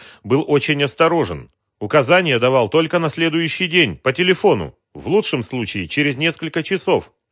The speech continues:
«Всё ясно», Дронго переглянулся с Романенко.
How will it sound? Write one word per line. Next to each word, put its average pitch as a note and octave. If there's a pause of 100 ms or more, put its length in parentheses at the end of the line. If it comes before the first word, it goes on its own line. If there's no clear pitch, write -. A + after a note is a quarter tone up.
(280)
«Всё C3+
ясно», C3 (200)
Дронго G#2
переглянулся E2+
с -
Романенко. F#2